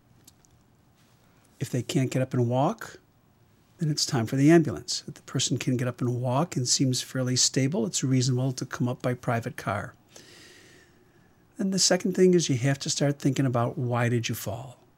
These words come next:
Did you pass out first? Did you have a weak or dizzy spell? Have you been sick lately? Uh, I don't think everybody who falls has to come to the emergency department,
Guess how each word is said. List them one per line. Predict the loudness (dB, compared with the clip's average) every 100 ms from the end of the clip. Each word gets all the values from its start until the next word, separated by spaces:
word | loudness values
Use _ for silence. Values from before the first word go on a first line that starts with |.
| _ -12
Did | -8 -6
you | -8
pass | -6 -4 0 0
out | 0
first? | -2 -4 -4 -4 -8
Did | -8 -2
you | -2
have | -2
a |
weak | -2 -2 0
or | -2
dizzy | 0 -2 0
spell? | -2 -2 -10 -12 -16 _ -20 -20 -20 -10
Have | -6 -2
you | 0
been | 0 2
sick | 2 2 -2
lately? | -8 -6 -8 -8 -12 _ -20 -20 -20 -20 -20 -20 -10
Uh, | -10 -4
I | -2
don't | -2 0
think | 0 0
everybody | -2 0 2 2
who | -2
falls | -8 -2 -2 0 -2 -4
has | -6 -6
to | -4
come | -2 0
to |
the | 0
emergency | 0 -2 -2 -2 -2 -4
department, | -6 -4 -4 0 -2 -2 -12